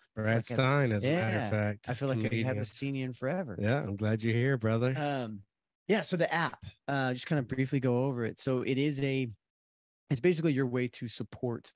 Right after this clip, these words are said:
Speaker 2: Man Up Ministry. Uh, there is a cost to it. Um, basically, it is a social media platform. It's a place where men can go, um, have a safe space, if you will,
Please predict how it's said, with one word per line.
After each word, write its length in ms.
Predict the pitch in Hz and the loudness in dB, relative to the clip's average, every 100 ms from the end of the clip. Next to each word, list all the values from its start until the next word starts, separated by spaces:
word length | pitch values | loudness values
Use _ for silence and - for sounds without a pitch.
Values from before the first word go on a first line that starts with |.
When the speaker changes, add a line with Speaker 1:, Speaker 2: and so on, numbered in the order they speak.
| - | -8
Speaker 2:
Man 240 | 120 113 | -4 -2
Up 160 | 113 107 | -4 -6
Ministry. 600 | 110 107 104 - 101 98 - - _ | -8 -8 -8 -10 -12 -14 -16 -20 _
Uh, 120 | 117 | 0
there 140 | 110 113 | 2 2
is 100 | 123 | 0
a 40 | |
cost 500 | - 127 123 123 - | 0 0 2 -2 -4
to 200 | 131 120 | -2 0
it. 180 | 120 - _ _ - | -2 -4 _ _ -4
Um, 300 | 117 113 113 | 0 0 2
basically, 580 | 120 123 - 123 123 123 - | 0 0 -4 -4 -2 -2 -2
it 140 | 117 - | -4 -6
is 500 | - 110 113 110 104 - | -4 -2 0 -2 -4 -8
a 160 | 104 104 | -6 -4
social 340 | - 110 104 | -4 -6 -4
media 260 | 110 110 107 | -4 -2 -4
platform. 500 | - 107 - 101 98 | -4 -6 -6 -10 -10
It's 100 | 104 | -10
a 60 | |
place 320 | 104 - 110 - | -12 -6 -6 -6
where 120 | 113 | -6
men 260 | 110 110 113 | -4 -4 -4
can 180 | 110 107 | -6 -2
go, 360 | 110 110 107 - - _ - | 0 0 -2 -8 -20 _ -6
um, 280 | 117 107 107 | -2 -2 -2
have 320 | 104 113 110 | -2 -2 0
a 340 | 104 101 101 101 _ | 0 0 -4 -8 _
safe 340 | - 120 110 - | -8 -4 -4 -6
space, 520 | - - 107 104 - | -10 -6 -4 -6 -8
if 180 | 110 - | -10 -6
you 140 | 107 | -8
will, 400 | 98 107 107 120 | -4 -2 -2 -4